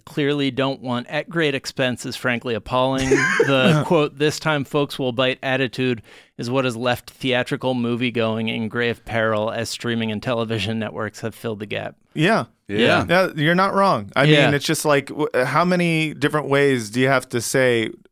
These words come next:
Speaker 2: "No more Terminators"?
Speaker 1: Yeah. Like, so back at, uh, when I was running Cracked, this was something that we actually noticed, like, a noticeable change from early two thousands to, like, late two thousands, uh,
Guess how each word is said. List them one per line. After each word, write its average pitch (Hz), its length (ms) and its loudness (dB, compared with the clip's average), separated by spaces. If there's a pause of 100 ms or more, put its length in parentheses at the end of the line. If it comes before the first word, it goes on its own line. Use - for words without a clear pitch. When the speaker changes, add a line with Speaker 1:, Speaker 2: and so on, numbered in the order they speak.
(100)
Speaker 2:
"No 123 380 0
more 135 180 2
Terminators"? 123 760 -2
Speaker 1:
Yeah. 127 280 2 (100)
Like, 160 220 0
so 175 500 2 (300)
back 160 340 2
at, 165 220 0
uh, 123 520 0 (320)
when 135 520 -2
I 131 140 0
was 127 340 -2
running 135 400 0
Cracked, 120 580 -2
this 131 200 -6
was 131 100 -4
something 135 360 -4
that 123 120 -2
we 123 140 -2
actually 120 340 -2
noticed, 117 640 -4 (140)
like, 127 200 -4
a 113 440 -2 (320)
noticeable 127 560 -2
change 123 480 -6
from 123 400 -4
early 127 260 -2
two 131 200 -8
thousands 127 600 -2
to, 120 140 -6
like, 110 240 -4
late 117 240 -6
two 160 160 -6
thousands, 160 500 -2 (420)
uh, 117 480 0